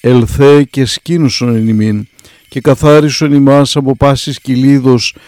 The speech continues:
και σώσον, αγαθέ, τας ψυχάς ημών. Καλή σας μέρα,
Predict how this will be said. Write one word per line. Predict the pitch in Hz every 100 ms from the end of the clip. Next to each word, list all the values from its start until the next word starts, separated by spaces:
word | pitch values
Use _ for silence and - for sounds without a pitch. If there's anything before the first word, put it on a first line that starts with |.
| _ _
και | - 143
σώσον, | - 160 160 156 - 139 131 139
αγαθέ, | - 127 127 117 135 131
τας | 123 123 -
ψυχάς | 120 110 120 123 113 - -
ημών. | 127 117 120 117 104 98 101 _ _ _
Καλή | 143 147
σας | 147 156 -
μέρα, | 151 117 107 95